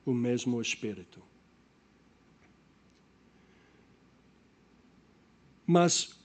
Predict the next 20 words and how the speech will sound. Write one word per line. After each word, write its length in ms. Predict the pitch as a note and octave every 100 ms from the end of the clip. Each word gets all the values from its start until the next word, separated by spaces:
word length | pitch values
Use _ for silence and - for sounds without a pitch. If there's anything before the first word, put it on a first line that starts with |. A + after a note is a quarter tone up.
| - -
o 80 | G#3+
motivo 680 | F#3 D#3+ - C4 D#4 B3 F3+
de 140 | D3+
ser 260 | C#3+ F3+ D#3
diferente, 880 | D#3 D#3+ D3+ B2 D3+ F#3 - - - - _ - _ - - -
Deus 460 | B2+ F3 A#3+ A#3
nos 220 | F#3+ G#3+ -
colocou 560 | F#3+ E3+ - D#3 C#3+
juntos 920 | C3 A#2+ D#3 B3 A#3+ B2 G#2+ - - - - - - - - - - - - -
porque 680 | F3+ F3+ - F#3+ G3 G3+ - -
isso 420 | G#3 A3+ B3 G#3+
é 100 | F#3
para 320 | F#3 F3+ F3+
o 60 | E3+
bem 420 | C3+ D#3 F3 G3
comum. 480 | - G3 F#3 G#3+ E3+ - - - - - - - - - - _ - - - - -
Eu 260 | A3 A3+ A#3+
preciso 680 | G#3 G3 - - G3 G3+
de 100 | F#3
você 760 | D#3+ C#3 C3 - A#2+ A#2+ D3+